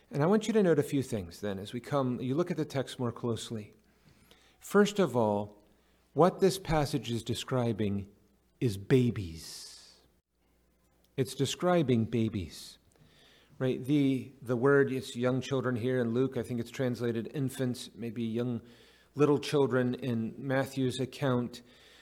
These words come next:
But it's describing babies, those who are brought by others. That's the first cue.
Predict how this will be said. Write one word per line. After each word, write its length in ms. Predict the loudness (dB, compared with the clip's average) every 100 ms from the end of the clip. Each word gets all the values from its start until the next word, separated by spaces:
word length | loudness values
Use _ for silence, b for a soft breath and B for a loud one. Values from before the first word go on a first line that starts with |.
| b _
But 100 | 2
it's 180 | 4 0
describing 800 | -2 -2 -2 2 2 4 2
babies, 460 | 4 2 2 -2 -2
those 500 | 4 6 8 8 6
who 320 | -2 -2 0
are 140 | 2 0
brought 680 | 2 4 6 6 0 -6 -18 -20 -20 _ _ -10 2
by 320 | 4 6 4 0
others. 640 | -2 0 -2 -2 -6 -10
That's 260 | -10 -10 -6
the 100 | -8
first 360 | -6 -8 -8 -8
cue. 360 | -8 -6 -10